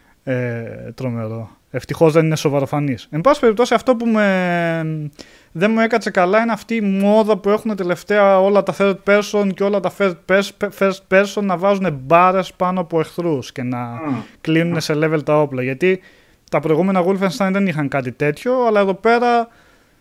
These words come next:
Speaker 1: μπάρα πάνω από κάθε εχθρό, με το νουμεράκι από δίπλα σε ποιο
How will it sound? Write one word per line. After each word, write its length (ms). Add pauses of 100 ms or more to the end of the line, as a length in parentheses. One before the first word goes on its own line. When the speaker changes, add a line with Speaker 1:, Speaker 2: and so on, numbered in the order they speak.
(240)
Speaker 1:
μπάρα 460
πάνω 220
από 140
κάθε 300
εχθρό, 720
με 180
το 440
νουμεράκι 560
από 180
δίπλα 260
σε 120
ποιο 200